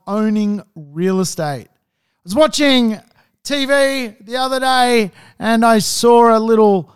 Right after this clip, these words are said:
news footage of an older couple, an older Australian couple. They'd been saving their whole entire life. They were eighty-five years of age. Oh my God, they've been saving their entire life to do a world trip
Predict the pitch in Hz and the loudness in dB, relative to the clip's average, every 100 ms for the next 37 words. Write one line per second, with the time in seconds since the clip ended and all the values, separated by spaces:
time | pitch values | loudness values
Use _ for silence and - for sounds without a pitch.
0 | _ - 170 202 214 214 190 - - 202 | _ -20 -8 -2 0 0 -2 -6 -6 -4
1 | 196 185 160 - _ _ _ _ _ _ | -2 -2 -4 -8 _ _ _ _ _ _
2 | 185 208 208 175 220 185 214 - 233 359 | -6 -6 -6 -10 -10 -6 -6 -6 -6 -4
3 | 370 214 - 165 127 143 175 320 311 277 | -4 -6 -6 -6 -6 -6 -2 -2 0 -2
4 | 233 - 277 302 294 269 247 190 - 269 | -4 -6 -8 -8 -8 -8 -10 -8 -4 0
5 | 269 262 233 170 _ _ _ 196 220 196 | 0 0 -2 -6 _ _ _ -8 -6 -2
6 | 220 214 - - 262 262 247 233 226 214 | -2 -2 -4 -4 0 0 0 -2 -2 -2
7 | 180 - 254 269 254 226 190 165 - 175 | -4 0 4 6 6 2 0 -4 -4 -4
8 | 165 143 151 202 208 - 196 196 196 185 | -2 -4 -2 -2 -2 -4 -6 -4 -4 -6
9 | - 285 277 247 - - - 285 269 214 | -2 0 0 0 -2 -6 -4 -4 -4 -4
10 | 165 226 262 240 175 156 160 226 302 285 | -6 -2 -2 -2 -4 -10 -6 -4 -2 -2
11 | 208 233 247 226 214 208 160 220 254 269 | -6 -8 -8 -8 -10 -12 -16 -12 -10 -8
12 | 247 185 214 226 214 175 254 262 294 277 | -10 -12 -14 -12 -12 -10 -8 -8 -8 -8
13 | 247 185 _ _ - 202 208 - - 247 | -10 -12 _ _ -14 -10 -10 -10 -8 -2
14 | 262 262 226 214 214 208 - 185 180 185 | 0 2 0 2 2 0 -4 -6 -2 -2
15 | 165 156 190 185 147 - - 220 202 160 | -2 0 0 0 -2 -12 -4 -2 -2 -4